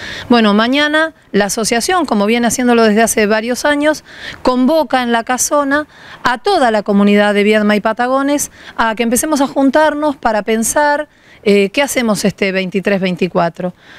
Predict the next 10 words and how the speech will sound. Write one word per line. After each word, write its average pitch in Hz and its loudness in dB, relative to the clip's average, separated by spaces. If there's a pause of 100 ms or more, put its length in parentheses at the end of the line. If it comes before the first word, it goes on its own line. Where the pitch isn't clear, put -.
(100)
Nosotros 269 -2
como 240 0
asociación 240 -2
sostenemos 226 2
la 208 2
vigilia 262 -2 (360)
todos 208 0
los 175 -2
veintitrés 220 -2
para 175 -4